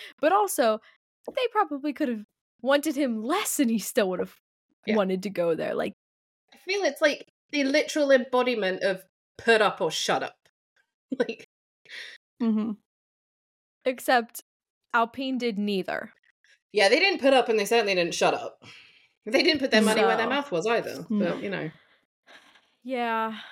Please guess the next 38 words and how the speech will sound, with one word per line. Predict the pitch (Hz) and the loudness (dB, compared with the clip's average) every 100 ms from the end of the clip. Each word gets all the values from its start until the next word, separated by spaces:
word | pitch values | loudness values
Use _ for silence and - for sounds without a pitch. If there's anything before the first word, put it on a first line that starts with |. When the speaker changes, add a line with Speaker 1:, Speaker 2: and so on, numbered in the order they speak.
| - - _ _ _ - | -20 -20 _ _ _ 2
Speaker 2:
But | 196 185 - _ _ _ - | 2 2 -2 _ _ _ -2
despite | 254 - 311 302 - | -2 2 2 2 0
everything | 254 294 302 277 254 220 | 0 0 0 0 0 2
that | 214 | 0
was | 202 202 | 0 -2
the | 185 | -4
lead | 190 202 190 | -2 -2 0
up | 185 - | -2 -2
to | - 180 | -2 -2
his | 180 175 | -2 -4
rookie | 165 180 | -6 -6
performance, | - 175 160 151 - | -10 -8 -8 -10 -4
that | 180 - | -2 -2
guy | 165 139 139 - _ _ _ _ _ _ _ _ _ _ _ _ _ _ - - - - | -6 -8 -8 -12 _ _ _ _ _ _ _ _ _ _ _ _ _ _ -16 -16 -12 -2
Speaker 1:
Blew | 233 | 0
it | 220 | 2
all | 214 196 | 2 2
out | 202 | 0
of | 208 | -2
the | 196 | -6
park. | 208 208 | -6 -6
Speaker 3:
Exceptional. | 233 - - 226 - 226 220 220 _ _ _ _ - | -10 -8 -6 -6 -6 -6 -6 -6 _ _ _ _ -2
Speaker 1:
Yep. | |
Speaker 2:
Exceptional. | 185 285 - - - - _ _ _ _ | 2 2 0 -16 -16 -18 _ _ _ _
I | 226 | 0
mean, | 254 254 | 2 2
he | |
was | 208 | -2
exceptional | - - - - 220 | -6 -10 -10 -10 -8
in | 208 | -8
F | 180 | -8
three, | 196 185 | -6 -6
he | |
was | 175 190 | -8 -12
exceptional | - 226 - 220 196 | -8 -10 -8 -12 -8
in | 185 | -6
F | 175 - | -6 -6
two. | 170 165 | -6 -6